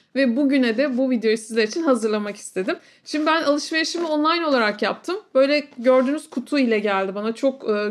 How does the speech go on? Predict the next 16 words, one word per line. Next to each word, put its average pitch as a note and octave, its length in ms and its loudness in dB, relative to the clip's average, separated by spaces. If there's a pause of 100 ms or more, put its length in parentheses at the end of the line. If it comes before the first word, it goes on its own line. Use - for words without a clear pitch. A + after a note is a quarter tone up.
güzel B3+ 360 2
paketlenmiş B3 680 -2
bir A3+ 60 -10
şekilde A3+ 380 -6
ve C4+ 80 -2
içerisindekiler B3+ 920 -2
de D4+ 80 2 (100)
havalı D4 340 2
paketlere C#4 500 2
de C4 60 4
sarılmıştı. G#3 680 -2
Herhangi C4+ 420 2
bir B3+ 40 -4
şekilde A3 420 -2
deformasyon B3 680 0
yoktu. A#3+ 520 2